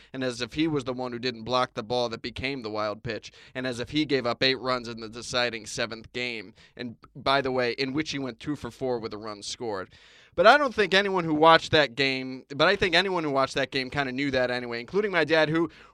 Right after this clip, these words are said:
when I, when my brother and I asked him whose fault it was, reminded, reminded us, and I quote, that they wouldn't have been there at all if it hadn't been for Buckner. So I'm glad that in time, Sox fans were able to get over nineteen eighty-six,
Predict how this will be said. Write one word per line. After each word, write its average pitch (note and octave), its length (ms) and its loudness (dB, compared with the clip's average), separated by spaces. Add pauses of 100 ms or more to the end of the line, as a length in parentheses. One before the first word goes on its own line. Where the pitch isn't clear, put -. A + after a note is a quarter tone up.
(180)
when E3 240 0
I, F#3+ 60 2
when D3+ 420 -2
my D3 180 2
brother A#3+ 280 4
and G3+ 100 2
I F3 80 4
asked E3+ 280 2
him D#3 100 -4
whose F3+ 200 -4
fault F#3+ 320 2
it D#3+ 100 -4
was, B2+ 300 -4
reminded, D3+ 580 -2
reminded D#3+ 480 0
us, - 320 -4 (140)
and C#3+ 160 -4
I E3 80 0
quote, D#3+ 420 0
that C3+ 220 0 (640)
they C#3+ 160 4
wouldn't B3+ 280 0
have F#3+ 140 -2
been G3+ 200 4
there F#3 200 6
at E3 60 6
all D3+ 220 6
if A2+ 100 -12
it B2 100 -2
hadn't C#3+ 300 0
been C3 140 -2
for B2 120 -10
Buckner. G#2+ 480 -8 (520)
So D3 180 -2
I'm C3+ 100 -4
glad E3+ 360 2
that D#3+ 220 4
in E3+ 120 -4
time, D3 380 2
Sox D3+ 360 2
fans D3+ 300 -2
were C3 140 0
able B2+ 140 -4
to A#2+ 60 -14
get C3 160 -2
over B2+ 200 -4
nineteen B2 360 -8
eighty-six, A2+ 600 -6